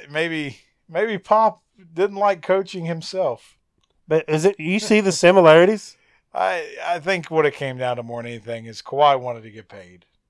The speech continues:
Speaker 1: You know, and the, and the Spurs have always been that collection of talent, and, and he wants to get that max deal, and that, that wasn't happening.
Speaker 2: But
Speaker 1: But
Speaker 2: could he have not done that this year and played for them and still went and got a max deal?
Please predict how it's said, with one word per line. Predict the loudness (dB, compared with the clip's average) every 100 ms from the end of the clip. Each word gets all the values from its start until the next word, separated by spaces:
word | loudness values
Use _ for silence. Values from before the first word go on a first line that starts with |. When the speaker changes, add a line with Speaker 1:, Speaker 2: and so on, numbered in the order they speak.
| _ _
Speaker 1:
You | -12
know, | -8 -8
and | -8 -10 -14 -14
the, | -12 -14
and | -14 -12
the | -12 -12
Spurs | -8 -4 -4 -4 -8
have | -6
always | -2 -2 -2 -10
been | -12 -10
that | -8 -10 -12
collection | -14 -12 -12 -14 -20
of | -18
talent, | -14 -10 -10 -12 -16
and, | -20 -20 -20
and | -20 -20 -20 _ _ _ _ _
he | -8
wants | -6 -6
to | -8
get | -10
that | -8 -8
max | -10 -12 -12 -16
deal, | -18 -16 -16
and | -14
that, | -12 -6
that | -4
wasn't | -4 -6 -8
happening. | -14 -14 -16 -18 -8
Speaker 2:
But | -2
Speaker 1:
But | 0
Speaker 2:
could | 4
he | 4
have | 6
not | 6 6
done | 6 6
that | 6 6
this | 2 0
year | 0 0
and | 0
played | 2 2 2
for | 2
them | 2 0
and | -2
still | -2 0
went | 0
and | 2
got | 4
a | 6
max | 4 2 -2
deal? | 4 4 4